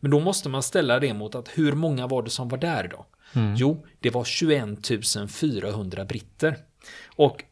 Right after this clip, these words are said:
Speaker 1: om, enligt den här rapporten, då är självmordsrisken tvärtom trettiofem procent mindre jämfört med brittiska män i samma ålder.
Speaker 2: Mm.
Speaker 1: Och sen har de överlag bättre hälsa än genomsnittsbritten, med trettio procent mindre cancer än män i samma ålder och faktiskt fyrtio procent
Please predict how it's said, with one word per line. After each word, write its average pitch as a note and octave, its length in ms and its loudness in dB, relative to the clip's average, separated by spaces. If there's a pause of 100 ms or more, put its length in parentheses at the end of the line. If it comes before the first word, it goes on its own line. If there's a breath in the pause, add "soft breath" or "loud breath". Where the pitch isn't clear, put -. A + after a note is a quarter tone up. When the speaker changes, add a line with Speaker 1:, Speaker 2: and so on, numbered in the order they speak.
(120)
Speaker 1:
om, D3 440 -4
enligt D3 400 -2 (360)
den D#3 200 0
här G3+ 120 8
rapporten, D#3 440 2
då B2 60 0
är C3 40 0
självmordsrisken B2+ 720 0
tvärtom G#2+ 360 -2
trettiofem C3 480 0
procent A2+ 340 -4
mindre C3+ 680 2
jämfört D3 480 0
med A#2 120 -4
brittiska A#2 420 -4
män F#2+ 200 -6
i F#2 40 -6
samma G2 240 -2
ålder. D#2+ 360 -12 (160 loud breath)
Speaker 2:
Mm. G#2+ 180 2 (260 loud breath)
Speaker 1:
Och C#3+ 360 0
sen C3+ 260 2
har B2+ 60 2
de D3+ 100 2
överlag E3 360 6
bättre - 360 0
hälsa - 380 0
än B2+ 100 0
genomsnittsbritten, A2 920 -4
med C#3 140 -4
trettio - 300 0
procent A#2 320 -6
mindre A2+ 300 -2
cancer A2 400 -4
än A2 120 -6
män G#2+ 320 -4 (300 soft breath)
i A#2 160 -2
samma A2+ 260 -2
ålder G2 300 -4
och - 120 -8
faktiskt - 500 -4 (140)
fyrtio - 440 -4
procent - 560 -6